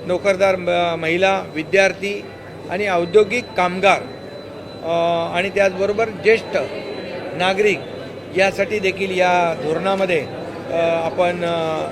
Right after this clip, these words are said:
त्याचा अंतर्भाव केलेला आहे, जेणेकरून परवडणारी घरंही मिळतील, परवडणारी भाड्याची घरं मिळतील, जेणेकरून मुंबई, एमएमआर या संपूर्ण भागामध्ये या ठिकाणी, अ,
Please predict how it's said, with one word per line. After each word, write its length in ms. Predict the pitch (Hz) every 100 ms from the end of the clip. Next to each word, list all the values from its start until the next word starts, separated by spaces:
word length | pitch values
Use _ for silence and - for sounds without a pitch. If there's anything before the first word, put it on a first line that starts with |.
| - -
त्याचा 260 | 170 180
अंतर्भाव 420 | 165 165 180 185
केलेला 360 | 180 180 185 185
आहे, 120 | 131 117 - - - - -
जेणेकरून 680 | 190 214 214 220 233 226 185 - - - - - - - - - - - - - -
परवडणारी 540 | 185 202 214 220 220
घरंही 320 | 185 180 214 214
मिळतील, 420 | 214 208 226 220 196 - 208 - - -
परवडणारी 520 | 190 208 208 214 214
भाड्याची 540 | 165 151 202 208 233
घरं 220 | 208 202 214
मिळतील, 680 | 214 196 226 214 196 - - - - 160
जेणेकरून 480 | 196 220 226 226 208
मुंबई, 380 | 190 196 226
एमएमआर 440 | 220 190 202 214 214
या 200 | 208 202
संपूर्ण 440 | 190 185 214 214
भागामध्ये 580 | 180 170 208 208 185 139 120 - - - - - 156
या 80 | 190
ठिकाणी, 520 | 190 185 202 208 233 - 208 208 208 - -
अ, 80 | 180